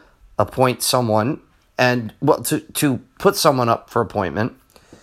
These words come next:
And the Senate was supposed to do their due diligence, and they were supposed to take a vote on this person. Now, Mitch McConnell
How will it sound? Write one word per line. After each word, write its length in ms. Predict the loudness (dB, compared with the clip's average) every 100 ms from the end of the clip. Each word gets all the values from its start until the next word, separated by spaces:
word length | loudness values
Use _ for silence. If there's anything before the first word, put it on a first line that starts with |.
| _ -20 -20 -20 -20 -20 _ _ _ _
And 200 | 4 6
the 60 | 4
Senate 460 | 2 4 4 4 0
was 180 | 0
supposed 440 | 0 0 2 2 0
to 80 | 0
do 200 | 4 4
their 160 | 4
due 220 | 2 0
diligence, 580 | 2 2 2 0 -2 -2
and 80 | -2
they 100 | -2
were 120 | -2
supposed 540 | -4 -6 -4 -4 -4 -8
to 100 | -10
take 240 | -8 -6
a 80 | 2
vote 240 | 4 6
on 140 | 2 -4
this 120 | -10
person. 440 | -6 -6 -6 -4
Now, 140 | 0 0
Mitch 340 | 2 0 -2
McConnell 760 | -4 0 4 6 6 4 -2